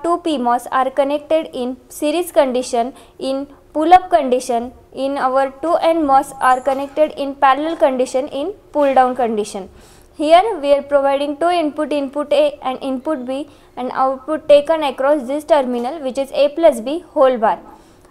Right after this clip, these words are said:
And this was the truth table of our nor gate. When the input is low, input A is low and input B is low, at that time output is high.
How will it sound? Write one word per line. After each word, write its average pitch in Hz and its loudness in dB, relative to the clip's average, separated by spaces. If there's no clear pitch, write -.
And 262 -4
this 285 -6
was 302 4
the 294 -2
truth 330 -4
table 285 2
of 269 0
our 277 0
nor 269 0
gate. 214 -4
When 285 0
the 571 -2
input 311 -2
is 277 -6
low, 277 2
input 277 -6
A 339 0
is 320 -6
low 330 2
and 285 -4
input 269 -6
B 320 -4
is 294 -8
low, 277 2
at 233 -2
that 277 -2
time 294 0
output 262 -4
is 302 -4
high. 277 0